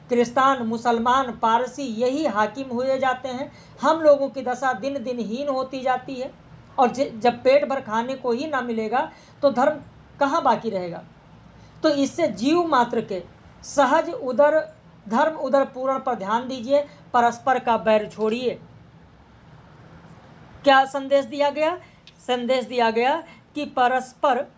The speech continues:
संदेश दिया गया कि परस्पर का बैर छोड़िए। ये बहुत ही महत्वपूर्ण तथ्य है। संदेश दिया गया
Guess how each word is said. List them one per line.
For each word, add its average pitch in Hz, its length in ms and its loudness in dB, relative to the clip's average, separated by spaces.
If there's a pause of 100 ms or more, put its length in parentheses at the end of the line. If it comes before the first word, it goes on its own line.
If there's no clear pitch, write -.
(3500)
संदेश 269 440 4
दिया 247 260 2
गया 240 220 2 (480)
कि 320 280 -2 (260)
परस्पर 269 500 2
का 294 180 2
बैर 269 300 0
छोड़िए। 294 540 -2 (960)
ये 233 120 2
बहुत 269 300 4
ही 320 60 -4
महत्वपूर्ण 269 460 -2
तथ्य 285 300 0
है। 285 300 -4 (2250)
संदेश 262 420 2
दिया 262 240 2
गया 240 340 2